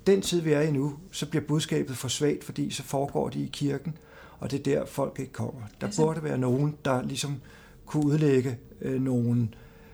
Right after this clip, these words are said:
Speaker 1: tanker, folkekirken havde som et samlet hele, og som så blev meget stærkere. Ja, det vil jeg ønske.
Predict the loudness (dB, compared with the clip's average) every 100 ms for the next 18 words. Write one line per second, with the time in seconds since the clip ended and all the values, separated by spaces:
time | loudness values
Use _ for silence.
0 | -20 -20 -20 -20 -20 -20 -20 -20 -20 -18
1 | -6 0 2 2 0 -2 -2 0 0 -2
2 | 0 0 2 4 4 4 2 0 -2 -2
3 | 0 2 4 4 0 -4 -10 -2 2 2
4 | 2 -2 -6 -20 -12 -4 0 0 -2 -2
5 | -2 0 0 0 -2 -4 -6 -10 -10 -8
6 | -6 -6 -8 -4 -2 0 -2 -4 -8